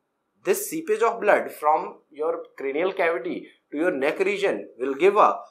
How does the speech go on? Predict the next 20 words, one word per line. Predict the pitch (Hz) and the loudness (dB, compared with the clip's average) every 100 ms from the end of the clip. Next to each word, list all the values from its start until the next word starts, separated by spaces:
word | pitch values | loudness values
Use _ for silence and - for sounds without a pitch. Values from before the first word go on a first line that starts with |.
| _ _ | _ _
rise | 117 147 165 | 4 4 4
to | - 196 | -2 2
a | 185 - | 2 0
post-mortem | 190 220 208 190 180 240 254 - | 0 0 2 2 2 2 0 2
artifact. | 139 160 156 87 - - | 2 0 -2 -2 -4 -10
So | 123 | -8
the | 135 | -2
question | 147 147 226 233 | -2 0 0 2
is | 160 - - | 2 0 0
about | 151 185 - - | 4 4 2 -2
that | 156 180 - | 2 2 0
post-mortem | 156 156 151 147 165 | -6 -6 -2 0 2
artifact, | 131 117 110 95 - _ _ _ _ _ _ _ | 2 0 -4 -6 -8 _ _ _ _ _ _ _
that | 117 127 | -4 -2
is | 214 - | -2 4
called | 185 202 285 - | 4 4 0 -8
Prinsloo | 156 165 185 190 214 | -6 -4 -6 -4 -2
and | 220 202 | -2 2
Gordon | 151 147 151 | 2 4 0
artifact. | 123 117 - 85 | -2 -4 -6 -6